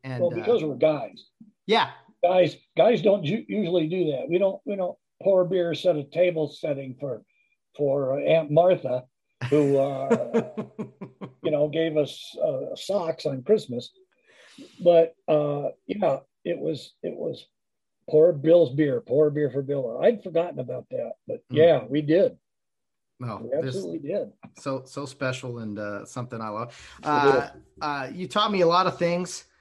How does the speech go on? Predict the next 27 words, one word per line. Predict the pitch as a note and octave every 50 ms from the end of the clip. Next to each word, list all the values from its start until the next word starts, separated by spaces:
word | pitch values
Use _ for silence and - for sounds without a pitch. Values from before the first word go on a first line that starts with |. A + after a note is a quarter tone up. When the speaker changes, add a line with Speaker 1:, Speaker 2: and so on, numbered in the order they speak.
| _ _ _ _ _ -
Speaker 1:
uh, | D3+ D3+ D3+ D3+ D3+ D3+ D#3 D3+ D3 C#3+ C3 - C3 B2+ - -
Bob. | D3 B2+ E3 D#3+ E3 E3+ E3 E3 -
Uh, | - - D3 C#3+ C#3 C3+ C3+ B2+ B2+ C#3 C#3 - - -
I | - C#3+
mean, | D#3 D3 D3 C#3 C#3 C3+ - -
li-, | - - E3 F3 - -
little | E3+ F3 A3+ D#4 E4+ -
quotes | - - G3+ G3 F#3+ C3+ B2+ -
that | - C#3
just | C3 D#3 D3+ B2+ -
jump | - F3+ E3+ - E3
out | D#3+ D#3 D#3+ -
that | C#3+ C3+
I | C3+ F3
remember. | F3 D#3+ D3+ C#3+ D3+ D#3+ D#3+ C#3 -
I | - D#3
remember | E3 F#3 F3+ E3+ F3 F3 E3+ D3+ B2 - - _ -
one | - E3 G3
of | A3
the | G#3+ -
first | - - G#3+ G#3+ G#3 -
lessons | F#3 F#3 G3 G#3+ G#3+ - - A#2+ G2 G2 - - _ _ _ _ _ _ _ _ -
in | D#3 D3+
football, | C3 - C4 B3+ B3+ - F3 D3 B2+ B2 A#2+
you | B2 C#3+ C#3+
taught | B2+ - E3+ E3 - -
me | E3+ E3+ E3 E3 D#3+ C3+ -